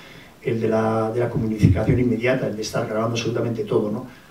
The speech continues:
El dos punto cero este al final resulta que puede ser también una maldición, entonces ella no aguanta esa presión y se va, pero es que en realidad, eh, padeció una crisis de, de pánico escénico, no pudo aguantar la,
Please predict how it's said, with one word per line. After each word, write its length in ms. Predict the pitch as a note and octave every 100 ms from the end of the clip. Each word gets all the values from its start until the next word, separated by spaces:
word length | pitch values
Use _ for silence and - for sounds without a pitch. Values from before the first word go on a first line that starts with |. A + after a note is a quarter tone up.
| - - -
El 100 | A#2
dos 160 | A#2+ -
punto 300 | B2 A#2 -
cero 140 | A2+
este 180 | A2+ -
al 60 | A#2+
final 260 | A#2 A#2+
resulta 260 | A#2 - A#2
que 60 |
puede 200 | - B2
ser 100 | A#2+
también 200 | A2+ A2+ A2+
una 120 | G#2+
maldición, 380 | G2+ - C#3 B2+
entonces 280 | A#2 A#2
ella 140 | A#2 A2
no 240 | A#2 C#3+
aguanta 540 | C3 C3 C3 C3 B2 - - - -
esa 220 | - - C3+
presión 340 | - - C#3
y 40 |
se 140 | - -
va, 140 | C3+
pero 120 | C3
es 120 | A#2+ -
que 80 |
en 60 | A#2
realidad, 460 | A#2 A#2 B2+ C3 - - - - - -
eh, 120 | C3
padeció 380 | B2 A#2+ A2+ B2
una 120 | B2
crisis 280 | - - A#2+
de, 200 | G#2+ G#2 G#2 - - - - - -
de 60 |
pánico 220 | - - -
escénico, 340 | B2+ A#2 - - - - - -
no 100 | B2
pudo 200 | B2+ B2
aguantar 440 | A2+ G#2+ C#3+ -
la, 320 | A2+ A2 A2